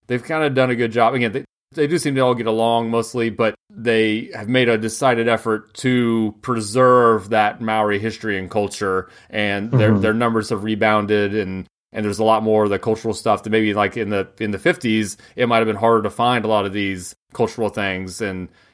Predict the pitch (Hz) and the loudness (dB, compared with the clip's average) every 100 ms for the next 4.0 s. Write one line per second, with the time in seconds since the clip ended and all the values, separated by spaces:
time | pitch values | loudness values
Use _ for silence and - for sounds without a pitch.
0 | _ _ 117 110 98 131 123 123 131 131 | _ _ 2 6 6 4 2 0 0 0
1 | 131 127 120 117 127 120 117 113 110 110 | 2 4 4 2 2 0 0 2 0 2
2 | 107 113 113 110 110 101 107 - 104 104 | 0 0 0 -2 -6 -4 -8 -10 -8 -4
3 | 113 110 110 110 104 104 101 113 104 | 0 0 0 -2 -4 -6 -4 -2 -2